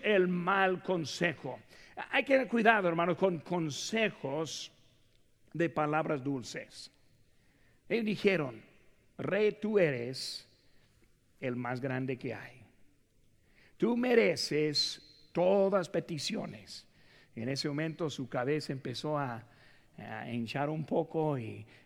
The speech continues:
este, poco más recto, poco más elevado. "Sí, es cierto, yo soy el mejor que hay". Y por eso ellos con sus palabras convencieron.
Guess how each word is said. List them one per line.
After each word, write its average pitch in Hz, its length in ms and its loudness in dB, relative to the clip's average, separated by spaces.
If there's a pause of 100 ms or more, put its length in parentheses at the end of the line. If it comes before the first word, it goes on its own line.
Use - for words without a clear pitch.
este, 113 420 -6
poco 147 360 -4
más 139 200 -4
recto, 160 460 -2
poco 151 320 -6
más 147 240 -2
elevado. 135 460 0
"Sí, 151 120 -2
es 160 80 -4
cierto, 143 400 -10
yo 135 140 -8
soy 156 240 -4
el 143 140 -2
mejor 120 340 -8
que 123 160 -6
hay". 131 320 -4 (440)
Y 180 120 0
por 180 160 4
eso 175 260 2 (200)
ellos 247 480 2
con 190 160 0
sus 175 180 -4
palabras 156 800 2
convencieron. 156 680 0